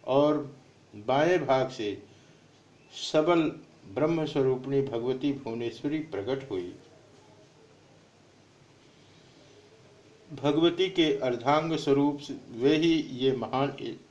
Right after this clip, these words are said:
ईश्वर हैं। कामदेव के मद का मर्दन करने में परम कुशल ये महेश्वर करोड़ों कामदेवों के समान सुंदर हैं। पांच मुख और तीन नेत्रों से शोभा पाने वाले ये महेश्वर चिंतामणि से विभूषित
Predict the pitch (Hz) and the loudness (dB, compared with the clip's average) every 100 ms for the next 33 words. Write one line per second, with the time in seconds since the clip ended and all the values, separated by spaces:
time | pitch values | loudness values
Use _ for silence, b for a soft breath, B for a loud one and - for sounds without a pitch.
0 | - 143 - 147 113 98 - - b b | -8 -8 2 2 2 -2 -10 -20 b b
1 | b - 131 160 170 151 156 151 156 127 | b -2 2 2 2 2 2 2 0 0
2 | 131 156 156 156 131 123 143 143 139 117 | 0 0 2 2 2 0 0 -2 -4 -2
3 | 135 139 123 123 117 131 131 107 131 135 | 0 0 0 -2 -2 -4 -6 -6 -2 -2
4 | 127 - B B B 131 143 123 120 135 | -2 -8 B B B 2 2 4 2 2
5 | 135 147 143 143 - B B - 151 175 | 2 2 2 0 -6 B B 0 2 4
6 | 180 170 139 135 151 123 131 147 151 139 | 2 2 2 2 2 0 2 2 0 -4
7 | 131 117 117 107 - 104 107 170 113 87 | -4 -6 -6 -8 -10 -8 -4 -4 -6 -14
8 | - - B B B B - 135 139 139 | -18 -20 B B B B -6 2 2 2
9 | 123 139 143 - - 127 123 - 156 170 | 0 -2 -2 -8 -6 -2 -2 0 0 0
10 | 123 120 - 147 147 131 - 110 110 143 | 0 -2 -2 -6 -4 -6 -4 -4 2 0
11 | 143 120 120 131 120 107 98 - B B | 2 0 2 0 2 2 -2 -6 B B
12 | - 143 143 123 131 127 143 143 - 139 | -2 0 2 2 2 0 -2 -2 -2 -2
13 | 135 160 139 117 113 123 107 104 123 135 | 0 0 0 -2 -2 -4 -2 -2 -2 0
14 | 147 143 | 0 -2